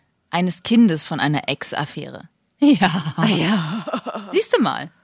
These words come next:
Speaker 2: Und trotzdem googelst du noch nach allen anderen. Keine Ahnung, warum du das tust.
Speaker 1: Ich will nur wissen, was da ist.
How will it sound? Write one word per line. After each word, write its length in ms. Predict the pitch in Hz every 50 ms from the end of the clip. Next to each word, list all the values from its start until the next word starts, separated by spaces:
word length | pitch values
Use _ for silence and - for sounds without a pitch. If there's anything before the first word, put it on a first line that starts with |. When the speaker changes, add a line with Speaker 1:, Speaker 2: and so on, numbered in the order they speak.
| _ _
Speaker 2:
Und 160 | - 202 202 -
trotzdem 480 | - 247 285 - - - 359 330 320 233
googelst 320 | 277 254 247 330 - -
du 40 | 262
noch 120 | 269 269
nach 120 | 254 262 214
allen 220 | - - 196 190
anderen. 240 | - 151 151 139 156
Keine 240 | - 185 180 175 -
Ahnung, 240 | - 269 277 247 196
warum 200 | 165 151 156 160
du 60 | 147
das 200 | 135 143 - -
tust. 200 | - - 139 - -
Speaker 1:
Ich 160 | 220 196 185
will 140 | 208 254 294 320
nur 180 | 349 370 330
wissen, 260 | 247 349 359 - 381
was 180 | 349 330 339 -
da 120 | - 330 330 277 370 480
ist. 160 | 466 - -